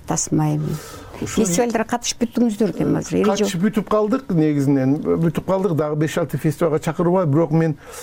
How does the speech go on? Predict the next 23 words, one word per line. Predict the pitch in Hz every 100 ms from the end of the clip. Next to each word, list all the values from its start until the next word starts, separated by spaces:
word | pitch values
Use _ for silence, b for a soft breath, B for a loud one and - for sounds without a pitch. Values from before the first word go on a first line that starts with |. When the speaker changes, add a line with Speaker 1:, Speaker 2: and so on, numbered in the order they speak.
| B B -
Speaker 2:
ушул, | 127 - - 156 -
э, | - 139 131 143 135 135 139 139
январга | 156 156 147 147 156 B B B
карата, | - 151 143 143
э, | 139 151 147 135 131
бе-, | 127 160 143
берейин, | 135 156 165 160 139
прокатка | 151 160 151 - 151
да | 151
аракет | 156 -
кылып | - 175
атам. | 214 165
Бирок | 175
ал | 185 165
жерде | 180 170
дагы | 170 180 185 180
өзүнчө | 175 - 156
бир | 135 - B B B B -
эме, | 151 165
э, | 135 - 143 139
процедуралар | 143 156 - 147 147 156 170
бар | 165 160
экен. | 147 147